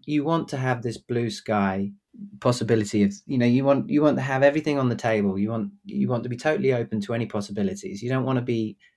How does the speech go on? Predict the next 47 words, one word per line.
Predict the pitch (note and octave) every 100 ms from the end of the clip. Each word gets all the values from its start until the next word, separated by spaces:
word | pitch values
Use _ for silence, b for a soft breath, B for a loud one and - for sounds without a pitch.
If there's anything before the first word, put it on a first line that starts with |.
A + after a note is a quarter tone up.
| b _
down | A#2 A2 A2+
on | A2
everything | G#2 G2+ G#2 - G2 F#2+
immediately. | G2+ G#2 G#2 F#2+ - - - _ _ _ _ _ _
Um, | A2 G#2+ G#2 G#2+ -
but | B2+
just, | D3 C#3 - -
you | C3
know, | G#2
I'm, | G#2 A2+ -
I | A2
try | G#2 A#2
to | A2
be, | G#2+ G2+
take | - A2
the | -
pragmatic | - G#2 G2+ G2 G2+
approach. | G#2 G2 F#2+ G2+ - - -
If, | A#2+ - _
if | B2+
I | B2
think | B2 C#3
it's | A#2+ -
gonna | B2+ A2+
be | A#2
more | B2 B2+
expensive | B2 - A#2+ - A#2+ A#2 -
to | - A#2+ A2+ A2+
set | - C3+ B2
up | B2 A#2
and | A2+
maintain | A2+ A2+ G#2 A#2+ A#2 A2+
than | A2 G#2+
it's | G2+
gonna | A2
be | G2+
worth | G#2 A#2 A2 -
it, | G2+
that's | G#2+ G#2
the | -
first | G#2 A2 G2+
thing | G#2 G2+
in | F#2+
my | F#2
mind. | F#2 F#2 F2+ F#2 - _ _ b b b b _ _
So, | - A#2 G#2+ G2+ G2+ G2+ _ _ _
um, | G2+ G2 G2 G2